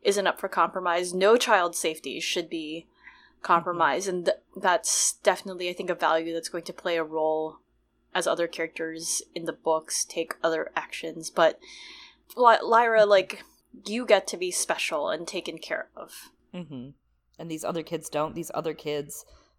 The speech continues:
Speaker 2: well, we'll find out where they are very soon. And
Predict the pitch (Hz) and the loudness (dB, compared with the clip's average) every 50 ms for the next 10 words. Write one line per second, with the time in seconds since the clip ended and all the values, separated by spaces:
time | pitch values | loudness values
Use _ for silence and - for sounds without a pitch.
0 | _ - 143 139 139 139 143 147 143 - 160 143 143 139 147 147 143 - - 131 | _ -6 -2 0 0 0 0 0 -2 0 0 0 0 2 2 2 2 0 0 0
1 | 127 135 131 127 131 123 131 127 131 135 131 - - 175 175 156 135 135 131 _ | 0 0 0 0 -2 -4 -4 -4 -4 -4 -6 -4 -4 -2 -2 -2 -4 -6 -8 _
2 | - - 160 156 147 139 - | -2 0 0 0 0 -4 -10